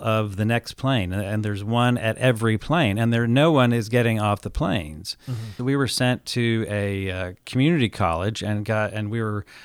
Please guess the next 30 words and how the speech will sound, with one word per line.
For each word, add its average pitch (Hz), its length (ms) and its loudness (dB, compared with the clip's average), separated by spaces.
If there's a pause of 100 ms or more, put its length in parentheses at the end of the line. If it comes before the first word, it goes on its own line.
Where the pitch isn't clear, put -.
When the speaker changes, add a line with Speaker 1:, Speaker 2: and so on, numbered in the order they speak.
Speaker 1:
fortunate 147 540 2
in 117 100 0
that 143 240 2
way 107 240 0
because 120 320 -6
some 175 140 0
people 160 200 0
were 117 140 0
sent 117 320 -2
to 123 140 -6
churches 143 420 -2
and 104 100 -2
they 104 40 0
had 104 100 -2
to 101 80 -6
sleep 113 340 -4
on 110 120 0
a 101 80 -4
church - 400 -2
pew 147 420 0
and 95 100 -4
sleep 117 220 -6
on 123 100 -4
the 113 60 -6
floor 113 560 0
and, 101 240 -2
or 101 220 -4
a 95 60 -6
Salvation 123 500 -4
Army 120 400 -2